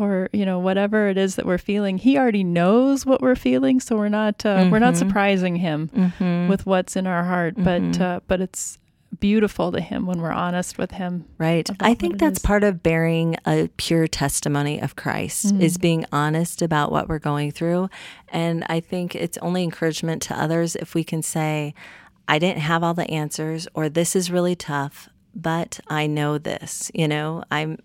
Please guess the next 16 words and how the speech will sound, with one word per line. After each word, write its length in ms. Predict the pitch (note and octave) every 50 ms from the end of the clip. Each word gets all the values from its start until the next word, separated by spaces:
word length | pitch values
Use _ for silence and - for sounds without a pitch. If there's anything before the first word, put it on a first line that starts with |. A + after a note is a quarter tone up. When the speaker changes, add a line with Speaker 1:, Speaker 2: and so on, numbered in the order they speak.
| - - - - -
Speaker 2:
I 80 | E3
am 180 | E3+ E3+ E3 D#3+
firm, 440 | - - E3+ E3+ E3 E3 E3 E3 D#3+ -
I 80 | D#3
am 140 | D3+ D3+ D3+
solid 400 | - - - E3 E3 E3 E3 D#3
in 140 | D#3 D#3 D3+
this." 320 | D3+ D3+ D3+ D3 - - - - - - - - - - - - _
And, 360 | - D#3 D#3 D3 D3+ D3+ D3+ - _ _ _ _ _ _ _ _ _ _ _ -
you 100 | E3+ E3
know, 220 | C#3+ C#3 D3 D3+ - - -
like 140 | E3 D#3+ -
I 60 | E3
said, 260 | D#3+ - - E3 D#3
just 160 | E3 D#3+ - -
saying, 480 | - F3+ E3+ E3 E3 D#3 D3+ D3 D#3+